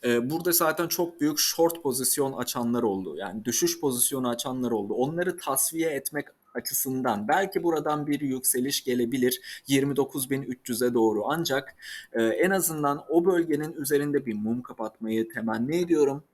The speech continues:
Ardından bize yukarılarda otuz bin dolarlar karşılayabilir ama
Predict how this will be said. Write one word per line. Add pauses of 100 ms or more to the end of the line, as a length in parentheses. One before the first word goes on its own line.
(500)
Ardından
bize
yukarılarda
otuz
bin
dolarlar
karşılayabilir
ama